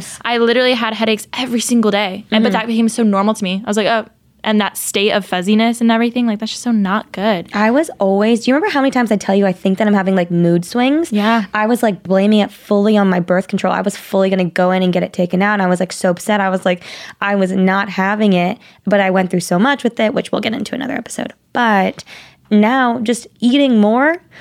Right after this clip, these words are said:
Speaker 1: I'm like, "Oh, I have
Speaker 2: But also,
Speaker 1: no problems.
Speaker 2: I
Speaker 1: I'm
Speaker 2: was
Speaker 1: so happy."
Speaker 2: It's completely. And it's also, like, the right stuff. Again, like, he gave a full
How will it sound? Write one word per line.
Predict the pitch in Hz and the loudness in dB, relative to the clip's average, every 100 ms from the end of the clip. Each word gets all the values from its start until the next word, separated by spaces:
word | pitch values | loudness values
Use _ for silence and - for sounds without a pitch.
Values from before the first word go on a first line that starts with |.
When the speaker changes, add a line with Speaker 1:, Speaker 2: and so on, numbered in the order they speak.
| - | -6
Speaker 1:
I'm | 311 359 | -2 0
like, | 285 - _ - 185 | 0 -4 _ -8 -8
"Oh, | 220 | -4
I | 254 | -2
have | 302 | 0
Speaker 2:
But | 285 - | 0 2
also, | 262 | 0
Speaker 1:
no | 320 359 | 0 0
problems. | - 381 523 403 226 214 | 0 2 2 2 2 0
Speaker 2:
I | |
Speaker 1:
I'm | 262 | 0
Speaker 2:
was | 294 | 0
Speaker 1:
so | 339 330 | 0 0
happy." | 381 494 320 214 | 0 0 2 2
Speaker 2:
It's | 196 208 | 2 0
completely. | 302 294 339 392 - 233 - | -2 0 -2 -2 0 -2 -2
And | 240 | -2
it's | 247 226 | -2 0
also, | 240 240 262 | -2 0 0
like, | 233 208 | 0 0
the | 214 | 0
right | 202 190 - | 2 0 -4
stuff. | - 185 | -6 -4
Again, | 208 190 180 | -2 -2 -4
like, | 175 175 | -6 -6
he | 202 | -4
gave | 190 185 | -2 -4
a | 180 | -6
full | - 185 180 | -2 -2 -2